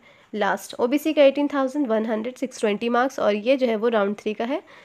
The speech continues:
ईडब्ल्यूएस का एटीन थाउजेंड एट हंड्रेड एटी सेवन, सिक्स ट्वेंटी मार्क्स, और ये है राउंड थ्री का। एससी का वन लाख नाइन थाउजेंड वन हंड्रेड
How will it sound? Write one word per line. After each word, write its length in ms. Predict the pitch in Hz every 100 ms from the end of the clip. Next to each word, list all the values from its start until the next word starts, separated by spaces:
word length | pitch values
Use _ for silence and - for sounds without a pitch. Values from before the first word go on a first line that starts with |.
| - -
ईडब्ल्यूएस 420 | - 285 294 349
का 120 | - 294
एटीन 220 | 262 294
थाउजेंड 320 | 294 269 277
एट 180 | 254 247
हंड्रेड 260 | 262 262 240
एटी 180 | 226
सेवन, 300 | 240 240 247
सिक्स 300 | 320 233 -
ट्वेंटी 320 | - 214 214 247
मार्क्स, 340 | 247 262 -
और 180 | - 202
ये 160 | 202
है 120 | 220 247
राउंड 260 | 202 202
थ्री 200 | - 226
का। 160 | 220 370 - - - -
एससी 260 | 294 381
का 100 | 339 262
वन 180 | 220
लाख 300 | 214 214 254
नाइन 200 | 254 262 285
थाउजेंड 320 | 233 202 220
वन 180 | 202 208
हंड्रेड 260 | 226 202